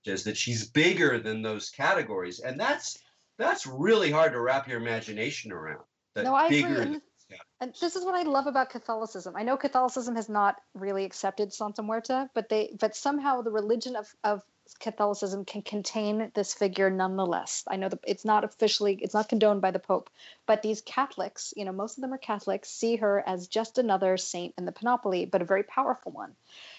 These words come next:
Speaker 2: And I think there's something so wonderful about that, that this idea that, um, I think part of the reason Christianity or Catholicism has been around for so long is that it,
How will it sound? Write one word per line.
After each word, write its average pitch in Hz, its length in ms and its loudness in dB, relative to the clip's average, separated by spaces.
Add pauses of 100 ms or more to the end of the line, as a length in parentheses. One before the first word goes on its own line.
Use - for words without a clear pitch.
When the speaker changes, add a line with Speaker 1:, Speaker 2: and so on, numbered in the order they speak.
(140)
Speaker 2:
And 226 280 4 (220)
I 240 120 -2
think 262 180 -6
there's 277 140 -6
something 294 340 -8
so - 240 -4
wonderful 294 560 -2
about 190 240 -2
that, 180 220 -2
that 202 120 -8
this 214 160 -4
idea 262 460 0
that, 233 200 0
um, 190 380 -6 (180)
I 214 40 -6
think 294 240 -2
part 302 180 2
of 320 80 0 (100)
the 226 140 -4
reason 226 240 0
Christianity 208 580 -2
or 190 60 -2
Catholicism 202 720 -6
has 185 120 -6
been 196 140 -4
around 190 300 -2
for 196 80 -8
so 190 160 -6
long 208 300 0
is 190 80 -4
that 196 160 0
it, - 120 -4